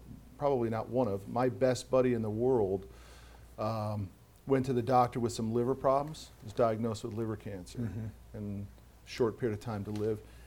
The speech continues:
Speaker 1: And then Rocky has a very close friend in her fifties who's, who's dying of this. So, so, so when we put our head
Speaker 2: And, and
Speaker 1: in
Speaker 2: the issue is not that we're, we're, we're all gonna die, right? I
Speaker 1: That
Speaker 2: mean,
Speaker 1: is not the issue.
Speaker 2: So, so what is it like?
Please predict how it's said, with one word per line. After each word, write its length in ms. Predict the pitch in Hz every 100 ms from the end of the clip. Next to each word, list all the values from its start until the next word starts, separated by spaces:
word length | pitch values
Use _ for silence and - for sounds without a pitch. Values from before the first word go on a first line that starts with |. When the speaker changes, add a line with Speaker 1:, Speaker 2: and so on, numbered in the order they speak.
| -
Speaker 1:
And 120 | 127
then 140 | 123 120
Rocky 340 | 120 123 131
has 120 | 123 113
a 40 |
very 220 | 113 113
close 260 | 110 117 104
friend 240 | 120 110
in 60 | 107
her 100 | 104
fifties 460 | - 110 117 104
who's, 260 | - 107 - - - -
who's 160 | 131 110
dying 280 | 113 113 113
of 80 | 104
this. 140 | 92
So, 200 | 185 156 - -
so, 220 | 202 202
so 140 | 208
when 180 | 185 185
we 120 | 220
put 200 | 254 294
our 80 | 208
head 240 | - 254
Speaker 2:
And, 80 | 247
and 60 | 233
Speaker 1:
in 40 | 262
Speaker 2:
the 60 |
issue 160 | 277 254
is 100 | 165
not 220 | 208 202
that 100 | 196
we're, 300 | 170 170 170
we're, 200 | 160 190
we're 180 | 175 196
all 140 | 202
gonna 180 | 165 143
die, 300 | 143 151 95
right? 280 | 101 110 131 -
I 60 |
Speaker 1:
That 220 | 131 214 269
Speaker 2:
mean, 60 |
Speaker 1:
is 80 | 208
not 360 | 226 240 349 415
the 180 | 254 202
issue. 480 | 165 - 143 110 -
Speaker 2:
So, 260 | 196 175
so 160 | - 185
what 200 | 190 196
is 160 | 180 139
it 120 | 117
like? 220 | 127